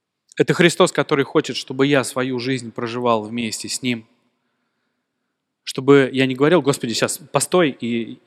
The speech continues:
я пойду сам. Ну, может, свою церковь организую, как бы твоя скучная».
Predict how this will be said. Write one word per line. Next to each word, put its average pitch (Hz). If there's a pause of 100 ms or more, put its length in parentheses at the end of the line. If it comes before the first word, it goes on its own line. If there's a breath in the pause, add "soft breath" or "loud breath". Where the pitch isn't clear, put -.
я 131
пойду 127
сам. 107 (920)
Ну, 147
может, 139
свою 123
церковь -
организую, 101
как -
бы 101
твоя 110
скучная». 95